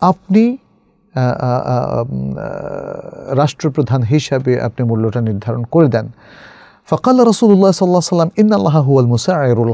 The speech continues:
কাবিদুল বাসিতুর রাযাক।" তিনি বললেন, "আল্লাহ সুবহানাহু ওয়া তাআলা তিনিই মূল্য নির্ধারণকারী, তিনিই মূল্য নিয়ন্ত্রণকারী, তিনিই প্রশস্ততা দানকারী, তিনি রিজিক দাতা।" "ওয়া ইন্নী লা আরজু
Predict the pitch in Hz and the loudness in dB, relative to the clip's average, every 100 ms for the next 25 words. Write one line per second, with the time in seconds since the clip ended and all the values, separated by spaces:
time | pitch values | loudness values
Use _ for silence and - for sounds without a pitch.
0 | - 156 185 190 165 123 123 117 175 202 | 0 2 4 4 2 4 2 2 2 2
1 | 196 175 147 135 185 226 185 - - - | 0 -2 0 2 4 2 0 -2 -8 -20
2 | _ _ _ _ _ - 139 131 123 120 | _ _ _ _ _ -4 -2 0 2 2
3 | 127 131 - - _ 127 127 127 127 123 | 0 -4 -14 -20 _ 0 2 0 -2 0
4 | 127 120 120 113 113 - _ - 190 262 | 0 0 0 -2 -2 -6 _ 4 4 4
5 | 285 214 156 135 117 98 120 117 117 113 | 4 4 6 4 2 0 -2 -2 -2 -4
6 | 113 - _ _ _ - 127 139 143 131 | -6 -14 _ _ _ -2 2 2 2 0
7 | 127 - _ _ 120 123 123 117 113 120 | -2 -8 _ _ -4 0 2 2 0 0
8 | 139 147 135 123 110 113 120 120 117 _ | -2 -2 -2 -2 0 -2 -4 -8 -12 _
9 | - _ _ - 170 202 220 214 - - | -20 _ _ 0 4 4 2 0 -2 -6
10 | 131 202 - 165 143 117 120 107 113 110 | -2 -2 -2 -2 0 0 0 0 0 0
11 | 107 120 113 110 104 120 110 - - - | 0 0 0 0 -2 -6 -8 -8 -12 -12
12 | _ _ - - - 139 170 196 202 147 | _ _ -20 -20 -6 0 4 6 6 4
13 | 151 220 240 165 170 160 | 4 4 4 4 4 4